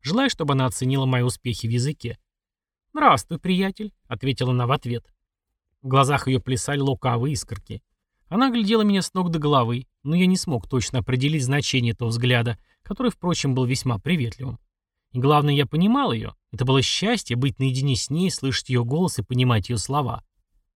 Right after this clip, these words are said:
Я уже не смущался так, как раньше. Всё-таки большое дело разговаривать на одном языке. «Ну что ж, я гляжу, ты вполне освоился», —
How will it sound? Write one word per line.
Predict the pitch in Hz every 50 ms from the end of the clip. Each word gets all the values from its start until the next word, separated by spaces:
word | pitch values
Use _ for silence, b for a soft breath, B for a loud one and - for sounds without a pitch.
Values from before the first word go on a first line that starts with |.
| _ -
Я | 175 226 247
уже | 226 233
не | 226 -
смущался | - - 160 131 - - - 131 127 117 - 110
так, | - - 165 160 -
как | - 135 - -
раньше. | 120 117 120 113 - - - 123 b b b b b
Всё-таки | b 175 160 - 160 135
большое | 120 131 143 131 - - - 233 247 208
дело | 151 - 240 233 185 123
разговаривать | 107 113 113 123 127 131 127 120 120 117 -
на | 131 127
одном | 123 117 120 113
языке. | 107 110 117 156 170 - 127 113 117 - _ _ _ _ _ _ _ _ _ _ _ _ _ _ _ _ -
«Ну | 294 277
что | - - 170 143
ж, | - 196
я | 202
гляжу, | 196 220 220 220 220
ты | - 202
вполне | - - 190 190 185 180 165 151
освоился», — | 139 - - 131 139 143 160 175 - - 233 240